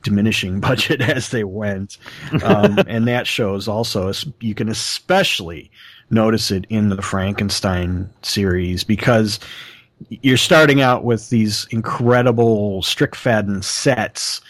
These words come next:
Speaker 1: with
Speaker 2: Mm-hmm.
Speaker 1: the, all the electrical equipment and, you know, um, where the ceiling is sixty feet high and <laughs> just, just all this amazing stuff. And you end up, um, with, let's say, Ghost of Frankenstein, I think,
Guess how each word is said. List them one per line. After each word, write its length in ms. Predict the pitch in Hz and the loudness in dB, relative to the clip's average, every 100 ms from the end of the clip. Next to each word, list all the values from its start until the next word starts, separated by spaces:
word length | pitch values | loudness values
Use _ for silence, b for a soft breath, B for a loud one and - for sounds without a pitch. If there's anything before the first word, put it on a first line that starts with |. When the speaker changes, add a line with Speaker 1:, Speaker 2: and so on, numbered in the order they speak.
| B B B | B B B
Speaker 1:
with 180 | 151 113 | -2 0
Speaker 2:
Mm-hmm. 100 | 131 | 0
Speaker 1:
the, 220 | 104 104 101 | 0 0 0
all 180 | 110 | 2
the 120 | 123 110 | 2 2
electrical 520 | 110 127 - - 123 | 2 0 -2 0 0
equipment 680 | 117 123 110 113 117 113 113 | 0 -2 -2 -2 -2 -2 0
and, 560 | 104 104 101 98 82 | 2 2 2 -2 -2
you 80 | 107 | -2
know, 440 | 107 98 95 95 67 | 0 2 0 0 0
um, 400 | 101 98 98 104 | 2 2 0 2
where 120 | 110 | 2
the 80 | 107 | 2
ceiling 540 | - 147 135 131 123 | 2 4 6 6 4
is 380 | 117 104 104 104 | 2 2 0 -2
sixty 600 | - - - - - 135 | -4 -6 -2 -2 0 -2
feet 440 | - - 127 113 | -2 2 2 2
high 640 | - 117 117 113 110 113 110 | 0 2 2 4 2 0 0
and 500 | 98 95 98 143 131 B B | -2 -2 0 0 0 B B
<laughs> 220 | B B | B B
just, 260 | 131 - - | -2 -2 -4
just 180 | 123 - | -6 -2
all 160 | 135 143 | 2 4
this 180 | 123 - | 4 0
amazing 600 | 104 107 143 135 123 104 | 0 4 4 4 2 -2
stuff. 340 | - 120 101 - | 0 2 2 0
And 160 | 131 | 0
you 100 | 131 | 2
end 300 | 131 143 160 | 2 4 6
up, 240 | 131 113 - - | 4 2 -4 -4
um, 540 | 110 110 110 107 107 104 b b b b | 0 2 2 0 -2 -8 b b b b
with, 460 | 123 123 123 113 - | 0 4 4 2 -2
let's 180 | 127 - | -2 -2
say, 520 | - 120 117 110 113 | 0 2 2 0 -2
Ghost 360 | 110 131 127 117 | 0 0 0 -6
of 60 | |
Frankenstein, 580 | - 104 101 104 113 104 | -4 -2 -2 -4 -2 0
I 100 | 101 | -2
think, 460 | - 107 101 - | -4 -4 -4 -6